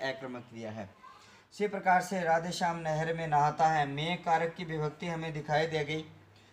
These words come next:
तो में होते ही हमें अधिकरण करना है और यह इसका अधिकरण हो गया और ये अधिकरण कारक राधे श्याम वाक्य को करने वाला अर्थात कार्य करने वाला है और नहाना यहाँ पर क्रिया होगी,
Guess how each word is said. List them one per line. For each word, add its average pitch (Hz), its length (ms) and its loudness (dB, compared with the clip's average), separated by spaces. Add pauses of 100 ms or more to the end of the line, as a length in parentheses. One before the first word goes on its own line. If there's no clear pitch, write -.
(160)
तो 170 100 -10
में 165 200 -4
होते 180 300 -2
ही 175 60 -4
हमें 170 320 -4 (640)
अधिकरण 160 460 -4
करना 165 360 2
है 165 280 2 (320)
और 156 280 4 (100)
यह 160 280 2 (100)
इसका 175 240 -2
अधिकरण 156 440 0
हो 156 160 0
गया 160 200 2
और 151 180 -2
ये 156 140 -4
अधिकरण 151 380 -6
कारक 147 540 2
राधे 156 260 0
श्याम 160 280 -4
वाक्य 151 340 -4
को 160 160 -8 (200)
करने 151 240 -4
वाला 156 220 4
अर्थात 151 400 0
कार्य 165 220 2
करने 156 260 -4
वाला 143 220 2
है 143 160 2 (400)
और 143 180 -2
नहाना 147 320 4
यहाँ 156 200 2
पर 143 120 -6
क्रिया 143 320 -2
होगी, 131 360 -2